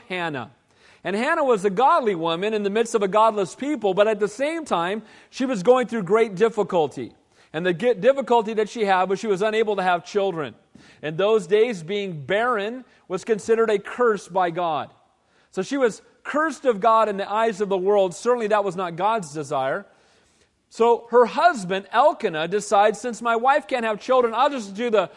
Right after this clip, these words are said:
the rational, logical thing, and I'll just go get myself another wife." I was kidding. Okay, don't do that.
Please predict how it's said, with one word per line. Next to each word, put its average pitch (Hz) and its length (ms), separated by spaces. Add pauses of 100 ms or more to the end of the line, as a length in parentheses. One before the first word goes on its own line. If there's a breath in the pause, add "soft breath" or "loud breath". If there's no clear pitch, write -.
(180 loud breath)
the 196 120
rational, 240 500
logical 202 460
thing, 185 240
and 226 100
I'll 240 60
just 190 160
go 208 80
get 220 80
myself 202 260
another 180 240
wife." 175 640 (640)
I 131 80
was 160 180
kidding. 208 540
Okay, 170 200
don't 214 160
do 247 160
that. 180 420